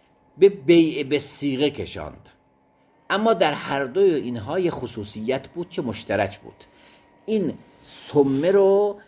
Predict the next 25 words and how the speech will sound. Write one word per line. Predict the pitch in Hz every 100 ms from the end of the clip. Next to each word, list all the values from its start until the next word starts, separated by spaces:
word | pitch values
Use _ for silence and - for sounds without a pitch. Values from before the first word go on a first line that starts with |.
| _ _ -
می‌تونیم | 113 135 196 - 131 120 104
برای | 113 131 165
هر | - 160 120 117
دوی | 110 127 180 165
اینها | 131 104 101 117
در | 82
نظر | 78 78 80 76
بگیریم، | 78 76 76 76 76 - _ _ -
یعنی | 107
این | 120 143 107
اشکال | 113 - 135 123 110
مشترک | 104 104 - 117 165
برای | - 110 110
هر | 95 101 98
دو | 98
تحلیل | 98 87 87 107 90
باشه، | 65 53 - - _ _ _ -
چه | 196
تحلیل | 185 151 117 120 165 156
معاطاتی، | 131 113 107 101 110 101 104 160 214 233 - _
چه | 190
تحلیل | 185 165 127 160 131 190 202 214 175
وکا-، | 127 - -
بیع | 135 151 151 147
وکالتی. | 117 - 85 76 69 -